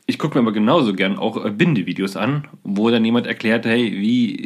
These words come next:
imitiert er das und das, um das und das dann letzten Endes dann vielleicht zu bewirken. Das Anleinen und auch vor allem das Waller anleinen dann in der Nacht gefangene Waller, um am nächsten Tag dann Video-, Fotos, Videos zu machen, finde ich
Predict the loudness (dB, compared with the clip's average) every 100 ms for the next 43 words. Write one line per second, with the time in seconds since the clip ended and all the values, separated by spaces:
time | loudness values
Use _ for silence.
0 | -8 -4 2 2 2 0 2 2 2 0
1 | 0 0 0 -2 -2 0 2 2 0 0
2 | 0 0 0 -2 -2 -2 0 -4 -2 -2
3 | -2 0 0 0 -4 -20 -20 -20 -20 _
4 | -10 -2 2 2 2 2 0 -4 -18 -20
5 | -20 -6 -2 -2 -4 -14 _ -2 2 2
6 | 2 2 2 2 0 0 -4 -2 0 0
7 | -2 -2 0 -2 -4 -4 0 2 2 0
8 | -2 -2 0 0 0 2 2 2 2 2
9 | 0 -2 0 2 2 2 0 -2 -8 -4
10 | -2 0 0 0 2 2 0 0 0 0
11 | 0 0 2 2 0 -4 -4 0 -2 0
12 | 0 0 0 -2 -2 -10 0 2 2 0
13 | 0 0 0 0 0 0 0 -6 -8 -20
14 | -20 -20 -20 _ _ _ -20 -20 -8 0
15 | 0 0 -6 -14